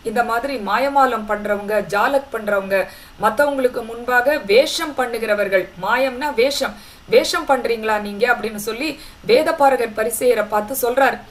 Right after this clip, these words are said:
இத்தனைக்கும் அவங்கெல்லாம் வந்து அந்த காலத்துல அந்த நம்ம இப்ப ஐயர் மாதிரி நல்ல வெள்ளை அங்கி போட்டு, நல்லா நீட்டமா அங்கிகள் எல்லாம் போட்டு, வேதத்தை பாராம படித்தவங்க, அதுக்குன்னு அபிஷேகம் பண்ணப்பட்டவங்க. அவங்கள பார்த்து அவர் சொல்றாரு, "மாயக்காரரே,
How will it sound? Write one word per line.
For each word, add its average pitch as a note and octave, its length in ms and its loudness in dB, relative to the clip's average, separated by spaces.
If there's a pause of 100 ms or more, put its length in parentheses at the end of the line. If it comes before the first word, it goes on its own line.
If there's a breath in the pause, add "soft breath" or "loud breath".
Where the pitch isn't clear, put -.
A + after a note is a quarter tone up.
(360 loud breath)
இத்தனைக்கும் C4+ 520 0
அவங்கெல்லாம் A3+ 340 -2
வந்து A#3+ 500 -2 (240 loud breath)
அந்த G#3 200 -4
காலத்துல A#3+ 380 2
அந்த A3 300 0
நம்ம F#3+ 300 -4
இப்ப F#3+ 180 -6
ஐயர் A#3 340 4
மாதிரி G#3+ 360 -4 (280 loud breath)
நல்ல G#3 320 -2
வெள்ளை A#3 380 -2
அங்கி G#3 300 -6
போட்டு, A3 380 -4
நல்லா G#3 260 -2
நீட்டமா A3 720 -6
அங்கிகள் A3 300 -6
எல்லாம் G#3+ 320 -2
போட்டு, G3 360 -6 (380 loud breath)
வேதத்தை A#3+ 420 4
பாராம A3 500 0
படித்தவங்க, G#3+ 440 -4
அதுக்குன்னு C4 480 -2
அபிஷேகம் C4 540 -4
பண்ணப்பட்டவங்க. G3+ 800 -2 (360 loud breath)
அவங்கள C4+ 400 0
பார்த்து A#3 240 0
அவர் G#3+ 120 -4
சொல்றாரு, G3+ 480 0 (120)
"மாயக்காரரே, G#3+ 960 0